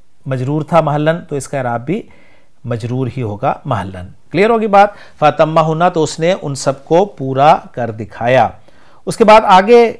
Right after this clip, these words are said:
जुमला जो आ रहा है वो आ रहा है काला इन्नी जाइलुका लिन्नासी इमामा।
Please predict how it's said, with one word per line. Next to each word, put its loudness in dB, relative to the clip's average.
जुमला 2
जो 0
आ 4
रहा 0
है 2
वो -2
आ 0
रहा -2
है 0
काला 4
इन्नी -2
जाइलुका 2
लिन्नासी -4
इमामा। -12